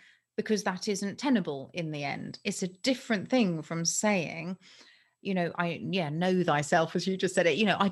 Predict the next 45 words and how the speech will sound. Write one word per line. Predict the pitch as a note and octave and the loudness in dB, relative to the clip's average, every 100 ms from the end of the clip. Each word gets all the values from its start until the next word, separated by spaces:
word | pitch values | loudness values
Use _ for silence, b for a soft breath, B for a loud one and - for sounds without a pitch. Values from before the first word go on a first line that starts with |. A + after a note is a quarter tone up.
| - | 4
do | A#3 A#3 | 4 4
think | F3 B2 - | 2 -4 -4
the | F3+ | -2
kind | G#3+ A3 | 2 2
of | G3 | 4
work | F#3+ F3 | 2 2
I'm | E3+ | 0
talking | F#3 F3 | 0 0
about | E3+ | -2
with | D#3+ | -2
the | D3+ | -6
Career | - A#3 C4 | 0 2 2
Compass | A#3 E3+ D3+ D3 - | 0 -2 -2 -6 -4
is, | D#3+ D#3+ D#3+ D#3 E3 _ _ _ _ | -2 0 0 -2 -6 _ _ _ _
comes | - G#3 F#3 | 2 4 4
under | E3 | 2
the | D#3+ | 0
banner | E3 E3 D#3 C#3+ | 0 0 2 -2
of | |
self-expertise. | - D#3 D3 D3 - - C#3+ C#3+ - D3 B2 B2 - b b b b | 0 0 0 -2 -2 0 -2 -2 -2 -4 -2 -6 -8 b b b b
That's | D3 - | 2 2
for | - F3 | -2 0
you | F3 F#3+ F3 | 4 4 4
to | - E3+ | 0 -2
know. | D#3 C#3+ B2+ C#3+ - | -4 -6 -6 -8 -4
That, | - - | -4 0
that's, | D#3 - - - - - | -2 0 -4 -8 -8 -2
that's | D3+ - | -2 0
your | E3+ - | -2 0
inner | F3 E3+ | 2 2
core. | D#3+ - D#3+ D3 C#3 - B B B B B B - | 0 -2 0 0 -4 -8 B B B B B B -8
It's | - | -4
what | E3+ - | -4 -2
drives | E3 E3 D3 | 0 0 -2
you | D#3 | -4
and | D#3 | -2
motivates | D#3 D#3 - D#3+ C#3 - - | -2 0 0 0 -2 -4 -10
you. | G#2+ | -6
And | E3+ F#3 | -2 0
then | G3+ G3 | 2 4
there's | F#3+ F#3 F3 | 6 6 6
therefore | F3+ E3+ E3+ E3 D#3+ | 4 4 4 4 4
an | |
outer | D#3+ D#3 - D3+ | 2 2 0 0
layer, | D3 C#3+ D#3+ | 0 0 -4